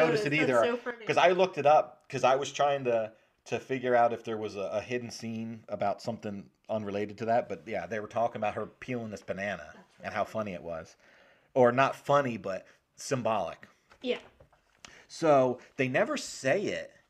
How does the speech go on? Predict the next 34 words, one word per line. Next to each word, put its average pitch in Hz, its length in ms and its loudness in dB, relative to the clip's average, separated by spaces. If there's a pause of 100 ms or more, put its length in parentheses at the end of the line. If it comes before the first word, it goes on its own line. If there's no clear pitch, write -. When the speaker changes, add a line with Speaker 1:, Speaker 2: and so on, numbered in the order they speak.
Speaker 1:
'cause 101 140 -10
we 139 180 -4
even 143 320 -10
were 120 100 -4
talking 135 380 -4
about 78 220 -12
it. 82 60 -16
They 101 80 -12
never 113 240 -2
actually 151 300 -4
say 180 300 -6
it, 95 240 -10 (340)
but 107 560 -2 (280)
he 151 240 -10
is - 220 -8
obviously 110 880 -4 (200)
impotent. 113 400 -12 (280)
Speaker 2:
Right. 226 240 -6
Speaker 1:
And 113 120 -12
cannot, 113 600 -4 (520)
he's, 113 360 -14
he, 107 180 -12
he, 107 320 -16 (180)
he's 104 260 -18
shooting 127 280 -12
blanks, 107 460 -6 (160)
Speaker 2:
Yeah. - 140 -4
Speaker 1:
basically. 92 380 -10 (540)
Um, 110 320 0 (280)
but 120 340 -2 (240)
I 131 240 0
think 107 500 -10
that 98 160 -12
that's 131 400 -4